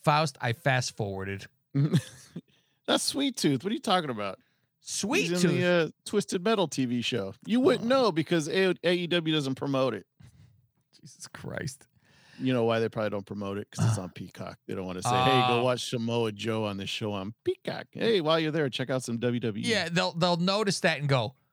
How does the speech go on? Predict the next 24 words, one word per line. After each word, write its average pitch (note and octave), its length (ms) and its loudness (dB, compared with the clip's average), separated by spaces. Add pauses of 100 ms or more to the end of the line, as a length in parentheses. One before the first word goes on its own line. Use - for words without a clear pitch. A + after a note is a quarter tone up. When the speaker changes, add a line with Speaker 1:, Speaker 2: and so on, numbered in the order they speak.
(240)
Speaker 1:
"I'm B3 200 2
never C3+ 280 2
coming F#3 320 4
back F#3+ 200 4
to G#3+ 120 2
A A3+ 40 6
E B3 140 2
W. B3+ 320 2
I F3 80 6
didn't A3+ 220 0
know D4 180 2
there C4+ 100 2
was E3 140 4
another C#3 300 2
company C3+ 400 4
because C#3+ 420 2
I G3 140 6
always B3+ 240 -2
thought E3 180 2
this G3 220 -2
was C3 120 -2
the - 60 -8
primary C#3+ 540 2
one." E2+ 260 -12